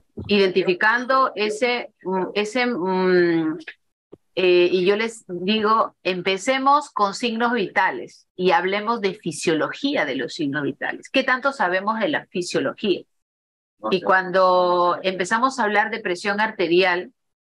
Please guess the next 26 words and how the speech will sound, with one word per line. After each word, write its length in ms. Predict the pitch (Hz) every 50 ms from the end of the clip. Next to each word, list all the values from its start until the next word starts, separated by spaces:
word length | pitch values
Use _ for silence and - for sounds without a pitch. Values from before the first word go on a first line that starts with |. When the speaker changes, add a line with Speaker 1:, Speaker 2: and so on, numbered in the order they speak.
| _ _ _ _ _ - _ _ _ _ _ _
Speaker 1:
y 180 | - 196 208 185
empezamos 640 | 175 175 170 180 170 - 214 208 220 240 240 -
a 40 | 226
establecer 640 | 190 - - 175 170 165 160 160 - - 220 214
la 140 | 220 226 220
presión 400 | 185 175 170 - - 196 185 202
arterial 520 | 208 202 208 - 180 175 180 190 185 190
como 320 | 190 - 190 185 180 185 190
definición 960 | 190 240 294 285 294 262 220 196 185 - - 269 262 226 180 139 117 - - _ _ - _ _ _ _ _
hemodinámica, 960 | - 165 160 160 160 156 151 147 160 165 180 185 190 180 - 214 233 294 392 - _ _ _ _ _ _ _ _ _ _ _ _
¿no? 320 | 170 170 175 196 214 214 208 208
Y 240 | - 185 180 175 170
debemos 420 | 165 170 175 180 190 208 226 226 -
saber 340 | 226 208 202 214 220 208
que, 80 | 202 202
mm, 200 | 190 185 180 151 - - - - - -
mm, 200 | - 190 185 - - _ _ _
presión 420 | - 196 196 180 220 226 220 226
arterial 360 | 240 233 233 202 196 202 214
es 160 | 220 220 214
igual 280 | 220 185 180 196 196 202
a 100 | 190 185 170
gasto 280 | 170 190 196 - 240
cardíaco 480 | 233 214 196 202 202 196 190 220 220 220
por 200 | 202 196 185 180
resistencia 840 | 180 175 - - 175 143 - - 254 269 226 175 - 180 - -